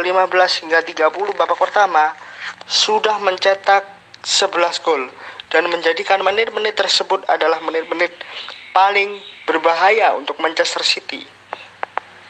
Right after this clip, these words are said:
Untuk Tottenham Hotspur sendiri, mereka sudah menderita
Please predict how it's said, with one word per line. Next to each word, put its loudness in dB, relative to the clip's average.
Untuk 2
Tottenham 0
Hotspur 2
sendiri, -2
mereka 4
sudah 0
menderita 2